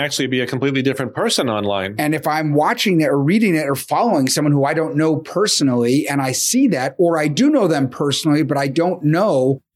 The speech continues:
Speaker 2: that behind this, they're having issues when they're going to parties
Speaker 1: Yeah,
Speaker 2: every
Speaker 1: it,
Speaker 2: night.
Speaker 1: it promulgates
Speaker 2: I
Speaker 1: an unrealistic view of life, which puts pressure on other people, and they feel inadequate because they're not living like that.
Speaker 2: Tremendous fomo.
Speaker 1: Yeah,
Speaker 2: Tremendous
Speaker 1: so
Speaker 2: fomo, but it's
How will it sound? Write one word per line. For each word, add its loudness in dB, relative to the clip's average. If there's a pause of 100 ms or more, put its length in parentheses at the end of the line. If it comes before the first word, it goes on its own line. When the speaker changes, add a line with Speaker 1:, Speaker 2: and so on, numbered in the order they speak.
(100)
Speaker 2:
that -6 (460)
behind 0
this, 0
they're 0
having 0
issues 2
when 2
they're 0
going 2
to 0
parties -2
Speaker 1:
Yeah, 0
Speaker 2:
every 0
Speaker 1:
it, 0
Speaker 2:
night. 0
Speaker 1:
it -4
promulgates -2
Speaker 2:
I 0
Speaker 1:
an 0
unrealistic 0
view 2
of 0
life, 0
which -2
puts -4
pressure -4
on -2
other -2
people, -2
and -2
they -2
feel -2
inadequate -2
because -4
they're -2
not -2
living 0
like -4
that. -2
Speaker 2:
Tremendous 0
fomo. -2
Speaker 1:
Yeah, -2
Speaker 2:
Tremendous 0
Speaker 1:
so -2
Speaker 2:
fomo, 0
but 0
it's -2